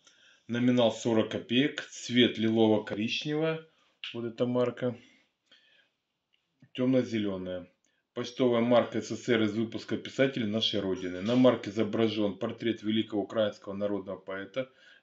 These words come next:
Тараса Григорьевича Шевченко, иллюстрация к его поэтическим произведениям. Тираж два миллиона штук.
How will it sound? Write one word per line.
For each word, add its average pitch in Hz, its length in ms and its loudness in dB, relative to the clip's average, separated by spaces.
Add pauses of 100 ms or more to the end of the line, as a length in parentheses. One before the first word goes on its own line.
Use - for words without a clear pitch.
Тараса 117 420 -4
Григорьевича 104 680 -4
Шевченко, 101 840 -6 (480)
иллюстрация 135 680 0
к - 80 -8
его 123 400 2 (260)
поэтическим 120 840 -6
произведениям. 92 1000 -6 (1500)
Тираж 113 320 2
два 113 260 2
миллиона 113 540 -2
штук. - 460 -12